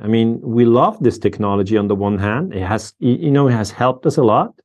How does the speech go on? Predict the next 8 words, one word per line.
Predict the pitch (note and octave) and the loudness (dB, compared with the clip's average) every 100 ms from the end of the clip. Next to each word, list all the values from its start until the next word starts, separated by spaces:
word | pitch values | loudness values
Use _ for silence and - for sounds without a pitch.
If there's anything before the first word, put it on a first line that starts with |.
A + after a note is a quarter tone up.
| _ _ _ _ _ _ _ _ _ _ A#2+ | _ _ _ _ _ _ _ _ _ _ -2
And | B2 | 2
on | B2+ | 4
the | B2 | 4
other | C3 F3+ D3+ | 4 2 0
hand, | C#3+ C#3 C#3+ | 2 0 0
we | C3+ C3 | 0 0
see | - B2+ B2 B2 - _ _ _ _ | 0 2 2 0 -4 _ _ _ _
if, | A#2+ G2+ | -8 -8